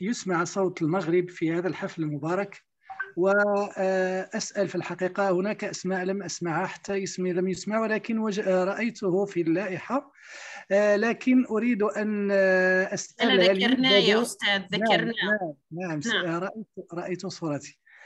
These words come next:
Speaker 2: نعم،
Speaker 1: آه،
Speaker 2: هو الاسم.
Speaker 1: أتساءل هل يوجد مكرم-، مكرمون آخرون من المغرب؟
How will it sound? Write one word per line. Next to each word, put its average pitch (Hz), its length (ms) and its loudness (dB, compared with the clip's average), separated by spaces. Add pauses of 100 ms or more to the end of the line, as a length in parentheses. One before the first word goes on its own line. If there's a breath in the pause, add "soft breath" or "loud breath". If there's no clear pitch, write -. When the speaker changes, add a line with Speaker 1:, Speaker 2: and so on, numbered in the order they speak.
(160 loud breath)
Speaker 2:
نعم، 220 160 2
Speaker 1:
آه، 185 200 6
Speaker 2:
هو 190 40 6
الاسم. 190 580 -4 (320)
Speaker 1:
أتساءل 214 800 -2
هل 208 320 0
يوجد 196 460 2
مكرم-، 190 920 0
مكرمون 190 600 0
آخرون 202 680 -2
من 196 180 0
المغرب؟ 143 520 0